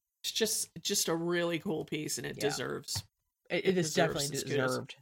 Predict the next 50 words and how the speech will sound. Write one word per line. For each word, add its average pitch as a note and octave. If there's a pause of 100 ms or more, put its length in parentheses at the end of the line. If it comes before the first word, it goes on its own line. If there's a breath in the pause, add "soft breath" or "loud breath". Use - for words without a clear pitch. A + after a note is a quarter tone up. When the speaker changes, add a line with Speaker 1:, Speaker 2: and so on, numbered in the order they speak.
(100)
Speaker 1:
Yeah. F3+ (160)
Speaker 2:
'Cause E3+
it's -
just, E3+
it's, F#3+
I G3+
mean, F#3
the, D#3 (240 soft breath)
the E3+
base F3+
is D3
the D3+
water G#3
lilies, F3+
and D3
she's -
got C3
two A3
hundred F3+
little D3+ (140)
flowers F#3
she -
made E3
in D3+
the B2+
mane, F3
and C3+
the, B2+ (320 soft breath)
the D#3+ (120)
body G3+
of D3
the D#3
horse C#3
is C#3+
beautiful. - (420)
Speaker 1:
Yeah, G3+
Speaker 2:
Like -
Speaker 1:
it's E3
to-, -
yeah, G#3
it's F#3
just -
that, G3
it, -
that F#3
impressionist G3 (560)
brushstroke, F3+ (100)
and D#3+
Speaker 2:
Mm. D#3
Speaker 1:
it's, -